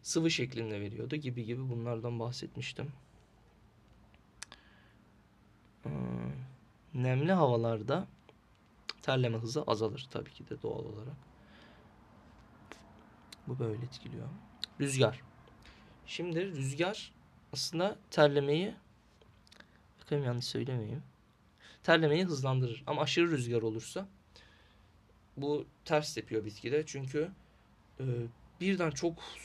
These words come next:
böyle şiddetli rüzgar esince bitki kurur eğer stomalar açık olmaya devam ederse. O yüzden hemen birden stomalarını kapatma kararı alıyor ve,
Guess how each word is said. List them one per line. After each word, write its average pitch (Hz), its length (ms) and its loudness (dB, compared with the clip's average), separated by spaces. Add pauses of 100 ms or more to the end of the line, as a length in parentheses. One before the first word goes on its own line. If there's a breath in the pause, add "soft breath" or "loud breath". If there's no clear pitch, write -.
(240 loud breath)
böyle 135 220 -2
şiddetli 151 440 -2
rüzgar 156 300 0
esince 175 520 -4 (1200 loud breath)
bitki 131 340 -12
kurur 135 500 -2
eğer 113 200 0
stomalar 113 500 -2
açık 117 260 -6
olmaya 107 260 -6
devam 110 200 -6
ederse. 104 380 -6
O 160 160 0
yüzden 160 300 0
hemen 165 320 0
birden 160 320 0
stomalarını 147 720 -2
kapatma 131 420 -6
kararı 110 340 -8
alıyor 127 280 -2
ve, 131 140 -2